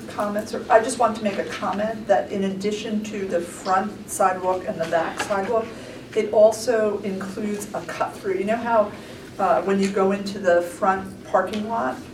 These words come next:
um, uh, past the first set of cars, there's a cut through, there's, like, a carve out for people to cross.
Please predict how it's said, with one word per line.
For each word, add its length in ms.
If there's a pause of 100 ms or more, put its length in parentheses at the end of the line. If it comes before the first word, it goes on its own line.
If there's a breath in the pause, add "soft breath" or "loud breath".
(420 loud breath)
um, 480 (580)
uh, 480 (420)
past 320
the 60
first 380
set 100
of 100
cars, 560 (640)
there's 200
a 40
cut 340
through, 180
there's, 260
like, 160
a 140
carve 360
out 320 (240)
for 220
people 280
to 100
cross. 500